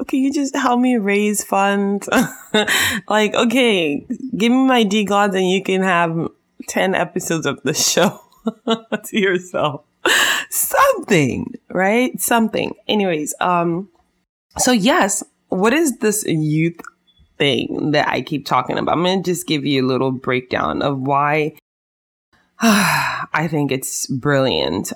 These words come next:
Um, again, like I said, the reason I did get into DeGods, even before I got into DeGods, um,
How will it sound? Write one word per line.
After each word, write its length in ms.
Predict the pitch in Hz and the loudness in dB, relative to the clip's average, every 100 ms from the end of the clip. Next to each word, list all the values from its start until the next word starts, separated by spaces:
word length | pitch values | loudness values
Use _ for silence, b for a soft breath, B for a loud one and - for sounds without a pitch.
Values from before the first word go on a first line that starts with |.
| - | 0
Um, 440 | 143 135 131 131 - | 2 2 2 0 0
again, 640 | 175 165 185 143 135 139 - _ _ - | 0 2 2 2 0 -2 -8 _ _ -4
like 160 | 156 | 0
I 100 | 151 | 0
said, 380 | 156 165 139 147 | 0 -2 -2 -2
the 120 | 147 - | -6 -6
reason 360 | - 165 160 160 | -2 0 2 2
I 80 | 151 | 2
did 240 | 170 180 | 0 0
get 140 | 147 | 0
into 180 | 143 143 | 0 -2
DeGods, 420 | 156 123 123 117 | -4 -2 0 0
even 260 | 85 220 262 | 0 0 2
before 300 | 302 - 220 | 0 0 0
I 60 | 202 | 2
got 200 | 170 165 | 2 2
into 220 | 160 165 | 0 -2
DeGods, 640 | - - 139 139 139 - | -4 -2 0 2 0 -2
um, 480 | - 131 131 127 | -2 0 0 0